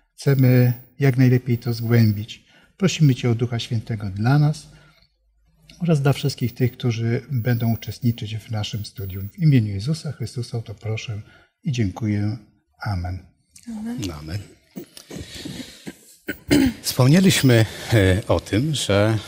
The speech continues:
Speaker 3: e, dzisiaj mówimy o miłości i prawie. I powiem wam, że, e, jestem troszeczkę tak pod wrażeniem tych starożytnych kaznodziejów czy nowotestamentowych, e, pisarzy, jakkolwiek byśmy ich,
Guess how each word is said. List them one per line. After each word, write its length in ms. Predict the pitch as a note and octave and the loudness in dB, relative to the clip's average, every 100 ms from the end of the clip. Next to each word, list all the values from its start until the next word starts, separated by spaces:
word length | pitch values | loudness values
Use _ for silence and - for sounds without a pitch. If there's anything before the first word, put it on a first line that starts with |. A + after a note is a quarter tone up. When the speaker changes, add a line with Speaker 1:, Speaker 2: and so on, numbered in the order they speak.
| - | -12
Speaker 3:
e, 640 | A2+ G2+ F#2+ F#2 - - G#2+ | -8 -4 -4 -6 -14 -16 -12
dzisiaj 360 | F#2 - A#2 | -8 -4 -4
mówimy 460 | D3 F#2+ - F2+ D#2+ | -4 -8 -6 -6 -6
o 260 | F#2 F2 F#2 _ | -8 -12 -12 _
miłości 800 | F#2+ D#2+ F#2 - - G2+ - E2 | -10 -8 -6 -6 -2 -2 -4 -8
i 160 | F2+ _ _ _ _ _ _ _ - - | -10 _ _ _ _ _ _ _ -16 -6
prawie. 320 | F2 D#2 D#2 _ _ _ - _ - - _ - _ _ - | -4 -4 -6 _ _ _ -20 _ -20 -20 _ -20 _ _ -8
I 140 | - | -8
powiem 320 | - G3+ F#3+ | -6 -2 2
wam, 180 | D3 D#3 | 4 4
że, 280 | G#2+ C3+ - - | 2 0 0 -4
e, 220 | G#2+ G2+ - - - - - - | -4 -4 -8 -20 -20 -18 -16 -12
jestem 420 | - - - - | -8 -6 -6 -10
troszeczkę 520 | - C3+ D3 - D3 | -10 -8 -6 -4 -4
tak 240 | C3 B2+ - | -2 -2 -4
pod 240 | - G#2 | -4 -2
wrażeniem 540 | G2 G2 F#3 F3+ D#2+ | 0 2 4 4 2
tych 380 | C#2 - - - - - - | -2 -12 -18 -18 -20 -20 -14
starożytnych 880 | - F#2 F2 D#2 A2 - F2+ - | -6 -4 -2 -2 -4 -6 -14 -16
kaznodziejów 800 | - F2 - E2 D#2+ D#2 G2 - _ _ _ _ _ _ _ _ - | -10 -10 -10 -10 -8 -6 -8 -12 _ _ _ _ _ _ _ _ -12
czy 400 | - E2+ D#2+ D#2+ | -8 -4 -4 -6
nowotestamentowych, 1200 | F2+ E2 E2 - - F#2+ E2+ E2+ F2 D#2+ D#2 - - | -6 -6 -8 -8 -8 -6 -8 -6 -6 -6 -8 -14 -16
e, 140 | E2 | -16
pisarzy, 720 | - - A#2+ - D#2 D2 E2+ | -16 -10 -4 -2 0 -2 -8
jakkolwiek 540 | E2+ E2 - F2 E2 D2 | -12 -12 -8 -8 -8 -14
byśmy 360 | D#2 - E2 | -16 -16 -14
ich, 280 | D2+ D2 _ | -14 -16 _